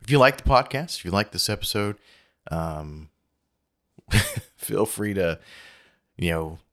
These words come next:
like, comment, subscribe. Um, we've got lots of different social media. We're on Facebook. You can find us at You're Not My Father. Um, let us know what you think about this episode.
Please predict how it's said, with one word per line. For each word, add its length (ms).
like, 240
comment, 460
subscribe. 800
Um, 460
we've 160
got 260
lots 260
of 220
different 360
social 280
media. 600
We're 140
on 100
Facebook. 520
You 60
can 80
find 240
us 140
at 140
You're 160
Not 200
My 180
Father. 540
Um, 420
let 180
us 140
know 120
what 180
you 60
think 180
about 280
this 160
episode. 480